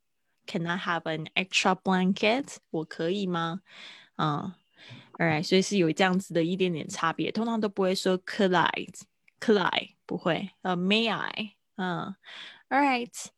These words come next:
呃，我们换个角色吧。Let's change role again. It's, uh, it's my turn now.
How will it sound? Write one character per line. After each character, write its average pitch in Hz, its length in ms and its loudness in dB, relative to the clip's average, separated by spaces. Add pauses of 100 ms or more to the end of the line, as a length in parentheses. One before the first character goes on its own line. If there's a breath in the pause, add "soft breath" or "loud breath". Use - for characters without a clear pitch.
(540)
呃， 180 600 0
我 175 220 0
们 160 340 2
换 208 180 4
个 196 100 4
角 - 140 -4
色 - 180 -4
吧。 190 180 -4
Let's 175 120 -6
change 196 400 -6
role 175 340 -2
again. 185 400 -6 (480)
It's, 170 280 -4
uh, - 560 -2 (800)
it's - 240 -6
my 202 300 0
turn 185 400 -6
now. - 340 -8